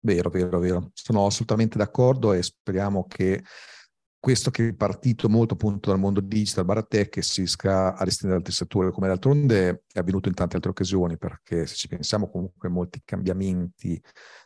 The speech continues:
nel mondo del lavoro, eh, del business, eccetera, sono comunque partiti prima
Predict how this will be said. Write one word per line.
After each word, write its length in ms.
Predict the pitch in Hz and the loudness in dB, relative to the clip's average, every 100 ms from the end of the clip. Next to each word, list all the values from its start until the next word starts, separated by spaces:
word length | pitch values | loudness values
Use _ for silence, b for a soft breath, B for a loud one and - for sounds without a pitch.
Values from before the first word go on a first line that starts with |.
| - | -12
nel 200 | 101 101 | -8 -2
mondo 200 | 92 98 | 0 2
del 100 | 92 | 2
lavoro, 1000 | 95 92 95 95 95 95 92 95 95 95 | 2 2 4 4 4 4 4 4 2 2
eh, 280 | 95 92 90 | 2 2 0
del 140 | 90 | -2
business, 760 | 95 107 104 101 98 95 90 - | -4 -2 0 -2 -2 -2 0 0
eccetera, 680 | 98 95 95 - 113 110 101 | 2 0 -2 -4 0 2 2
sono 220 | - 90 | 0 -2
comunque 340 | - 107 98 - | 2 0 0 0
partiti 500 | 117 104 98 92 - | -2 -2 -4 -6 -8
prima 680 | - - 104 101 101 104 | -8 -2 0 2 2 2